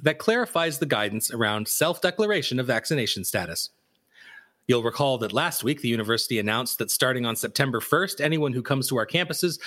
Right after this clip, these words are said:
will be required to declare their vaccination status, and those that do not report being vaccinated must undergo regular covid testing. The process to declare your vaccination status will be mandatory for anyone coming onto campus.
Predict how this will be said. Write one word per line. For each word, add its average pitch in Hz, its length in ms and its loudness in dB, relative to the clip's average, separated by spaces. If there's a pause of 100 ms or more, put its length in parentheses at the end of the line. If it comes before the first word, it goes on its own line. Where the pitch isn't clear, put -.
(160)
will 214 80 6
be 226 120 2
required 135 440 0
to 127 80 -6
declare 120 420 0
their 117 160 0
vaccination 113 560 -2
status, 139 460 0 (240)
and 208 180 2
those 147 220 2
that 139 160 0
do 135 100 0
not 127 340 0 (240)
report 135 380 0
being 113 180 -2
vaccinated 143 540 0 (220)
must 214 180 2
undergo 139 380 0
regular 113 400 0
covid 104 340 -2
testing. 135 400 -2 (880)
The 113 100 0
process 135 460 0
to 127 100 -4
declare 127 340 0
your 120 140 -2
vaccination 143 500 -2
status 135 400 -2
will 175 160 2
be 196 120 -2
mandatory 131 600 0
for 156 160 0
anyone 151 340 0
coming 139 300 -2
onto 113 180 -2
campus. - 440 -4